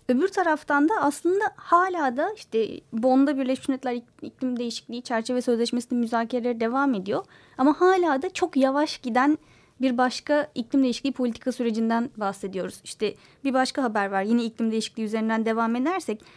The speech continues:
Amerika'daki bu işte bunlar kral mısırı diyorlar. En büyük ve onların, e, Amerika'nın temel gıda üretim maddelerinden bir tanesi. En büyük boy mısırları.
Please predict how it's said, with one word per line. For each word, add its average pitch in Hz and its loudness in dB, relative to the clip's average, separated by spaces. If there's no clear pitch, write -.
Amerika'daki 269 2
bu 277 -2
işte - -4
bunlar 254 0
kral 262 2
mısırı 247 0
diyorlar. 190 -2
En 226 6
büyük 226 -4
ve 226 -2
onların, 233 2
e, 202 -4
Amerika'nın 240 2
temel 226 -2
gıda 226 -2
üretim 214 -6
maddelerinden 214 0
bir 262 -2
tanesi. 214 -2
En 254 2
büyük 233 -8
boy 262 -2
mısırları. 240 -2